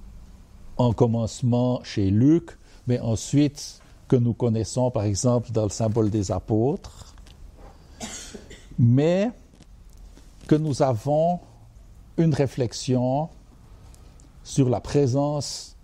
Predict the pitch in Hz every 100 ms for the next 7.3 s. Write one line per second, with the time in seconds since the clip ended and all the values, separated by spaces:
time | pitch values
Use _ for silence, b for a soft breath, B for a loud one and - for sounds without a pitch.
0 | - - - 101 131 113 117 120 135 131
1 | - - - - - - - - 143 123
2 | 120 117 110 104 110 123 139 - b b
3 | b 123 110 127 110 101 117 113 117 -
4 | - - - b b b b b b b
5 | 131 117 127 117 104 92 - - - -
6 | - - B B B B B B - 127
7 | - 117 104